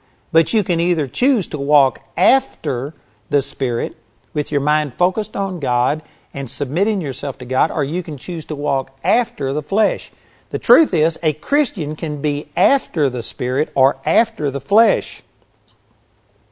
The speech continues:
But a true born-again Christian can never be in the flesh. That's describing your position. The word "in the flesh" is talking about a person who is not born again,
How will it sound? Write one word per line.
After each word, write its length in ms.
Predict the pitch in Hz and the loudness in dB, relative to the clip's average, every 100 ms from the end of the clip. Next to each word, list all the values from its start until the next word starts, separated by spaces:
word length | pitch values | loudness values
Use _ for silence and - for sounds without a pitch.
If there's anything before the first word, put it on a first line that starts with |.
| _ - - | _ -20 0
But 180 | 156 | 2
a 60 | 139 | 2
true 380 | - 190 208 233 | -2 2 4 4
born-again 580 | 175 180 180 156 156 139 | 2 -2 -4 -8 -10 -6
Christian 500 | 202 220 - 123 131 _ _ _ _ | -2 -2 -4 -10 -10 _ _ _ _
can 180 | - 151 | -4 -2
never 240 | 160 160 151 | 0 0 0
be 340 | 147 147 147 _ | 0 -4 -6 _
in 280 | 214 220 160 | -2 0 -2
the 100 | 120 | -6
flesh. 500 | - 113 101 92 - _ _ _ | -8 -8 -8 -12 -20 _ _ _
That's 240 | 175 196 | 2 2
describing 680 | - 190 - 175 170 160 151 | -2 -8 -2 0 2 0 -4
your 140 | 143 143 | -4 -6
position. 640 | - 123 147 180 139 104 | -6 -6 -4 -4 -6 -10
The 80 | 120 | -4
word 380 | 147 180 175 - - | 2 4 2 -2 -6
"in 340 | 202 240 208 | -4 -2 -4
the 120 | 143 | -6
flesh" 500 | 107 - 127 127 151 | -8 -6 -6 -6 -8
is 220 | - 123 | -6 -8
talking 540 | - - 156 156 160 165 | -8 0 2 2 -6 -10
about 360 | 135 117 123 | -8 -8 -8
a 120 | 139 120 | -8 -10
person 440 | - 143 139 147 | -6 -6 -8 -8
who 180 | 151 127 | -6 -6
is 140 | 110 | -8
not 360 | 113 131 160 - | -8 -8 -10 -6
born 240 | 151 185 | -4 -4
again, 500 | 202 175 117 113 117 | -8 -10 -10 -10 -12